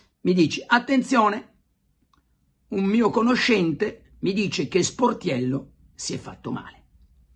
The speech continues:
Un problema muscolare al polpaccio." Allora io lo chiamo subito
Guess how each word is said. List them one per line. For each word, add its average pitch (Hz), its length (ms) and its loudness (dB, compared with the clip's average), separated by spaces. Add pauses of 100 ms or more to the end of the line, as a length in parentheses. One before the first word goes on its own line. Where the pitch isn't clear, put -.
(920)
Un 165 160 0
problema 147 600 2
muscolare - 800 -2
al 131 180 -6
polpaccio." - 580 -10 (920)
Allora 160 360 2
io 147 180 6
lo 127 120 4
chiamo 135 260 0
subito 120 640 -8